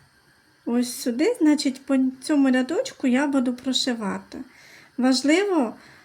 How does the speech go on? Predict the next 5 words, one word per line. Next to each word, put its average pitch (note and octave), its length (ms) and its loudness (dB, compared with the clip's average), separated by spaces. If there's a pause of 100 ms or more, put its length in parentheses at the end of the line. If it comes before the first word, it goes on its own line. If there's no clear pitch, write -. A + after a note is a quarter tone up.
(220)
затягуйте D4 680 2
гарненько B3+ 560 2
на B3+ 140 2
початку C4 640 -4
ниточку. G3 880 -2